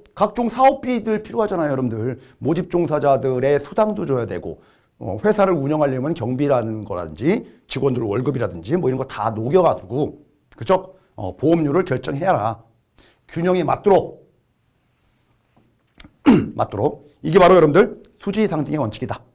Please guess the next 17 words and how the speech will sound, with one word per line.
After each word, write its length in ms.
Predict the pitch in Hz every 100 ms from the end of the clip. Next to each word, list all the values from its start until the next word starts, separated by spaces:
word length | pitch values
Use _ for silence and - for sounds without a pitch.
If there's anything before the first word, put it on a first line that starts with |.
| _ _ _ _ _ _ _ _ _ - - -
뭐 220 | 185 294
자세한 380 | - 220 269 262
식 160 | -
같은 260 | 339 - 269
거는 240 | 254 247
여러분들 260 | 220 185 185
시험 200 | - 240
문제에 340 | 214 156 156
뭐 200 | - 110
언급되는 480 | - 131 127 - 131
건 100 | 170
아니니까, 500 | 139 120 113 185 - - _ -
어, 60 | 110
요 80 | 120
정도 220 | 214 233
보시면 260 | 170 139 127
돼요. 180 | 80